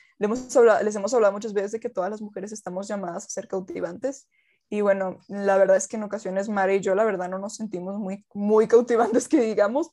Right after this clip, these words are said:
por, pues, nuestros problemas, los temas de inseguridad que todas tenemos. Y hay muchas veces en las que Mara me dice esto, entonces yo se lo tengo que recordar. O sea, "Mira, yo sé, yo entiendo que no te sientas así, pero sin importar cómo te sientes, yo te recuerdo que,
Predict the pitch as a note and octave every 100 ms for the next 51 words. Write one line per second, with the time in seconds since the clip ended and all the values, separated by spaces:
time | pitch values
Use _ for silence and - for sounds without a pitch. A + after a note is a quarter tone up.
0 | - F#3 A#3+ - - - F3+ - - -
1 | - _ - F3 B3+ C#4+ D4 C#4 A#3+ -
2 | - F#3 F#3+ G3 F#3+ - G3+ G3+ F3 F3
3 | F#3 F3+ E3+ - - F#3+ G3 - F#3 F#3+
4 | A3+ D4+ - _ _ _ _ - B3 A#3+
5 | A3+ G#3+ G3+ G#3 G#3+ G#3+ A#3 A3 A3 B3+
6 | A#3 A#3 F#3+ F#3 G3+ F#3+ G3 F#3+ F#3+ G3+
7 | G#3 G#3 G#3 F#3+ G#3+ A3+ G3 D#3 F#3 G#3+
8 | G3 - E3 F#3 F#3+ - - G3 G#3 G3
9 | F#3+ G#3 A#3 A3+ G#3 A3 G#3+ A3+ A3 A3
10 | A3+ G#3 F3+ - - F#3+ G#3 A3 A3+ A#3
11 | G#3 A3+ A#3 G#3 G3 F#3 - F#3+ F#3 F#3
12 | F#3+ A3+ B3 G#3 G#3+ G#3+ B3+ G3 G3+ G#3+
13 | G#3+ F#3 F#3 G3 - G3